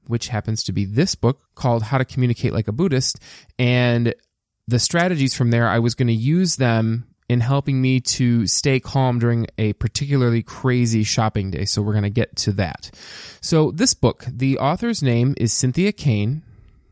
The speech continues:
and her last name is spelled K A N E, and it covers communication from a Buddhist lens. Now, what you need to be aware of is that you do not need to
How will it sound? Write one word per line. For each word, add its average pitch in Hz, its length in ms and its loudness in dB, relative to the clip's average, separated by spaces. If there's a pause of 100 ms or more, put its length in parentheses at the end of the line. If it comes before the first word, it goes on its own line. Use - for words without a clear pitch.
(160)
and 127 140 2
her 127 80 4
last 123 240 2
name 120 100 4
is 113 80 2
spelled 107 300 -2
K 143 440 0
A 110 220 0
N 110 240 0
E, 107 220 -2 (500)
and 123 500 2 (360)
it - 300 -2 (120)
covers 139 920 0 (280)
communication 165 1040 0
from 135 240 0
a 123 80 2
Buddhist 135 500 -2
lens. 110 560 -2
Now, 120 320 2 (360)
what 143 120 0
you 165 120 0
need 208 140 0
to 202 80 -2
be 147 120 2
aware 160 240 2
of 131 80 0
is 123 100 0
that 131 120 -2
you 139 100 -2
do 156 140 0
not 185 160 0
need 151 220 0
to 135 520 2